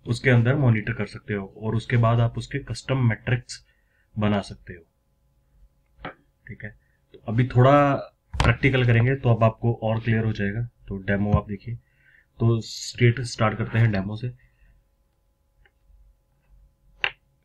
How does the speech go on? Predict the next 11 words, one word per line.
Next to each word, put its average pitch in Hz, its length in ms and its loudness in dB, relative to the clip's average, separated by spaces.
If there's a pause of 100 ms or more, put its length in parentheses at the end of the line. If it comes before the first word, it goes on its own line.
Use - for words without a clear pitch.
(140)
CloudWatch 123 640 2 (520)
logs 110 640 -2 (160)
बनाने 104 460 0
से 113 240 -2
पहले 101 480 -6 (420)
आपको 104 480 -4
एक 110 280 -4 (420)
role 113 360 4
create 107 320 -4
करना 98 280 -6
है। 110 160 -4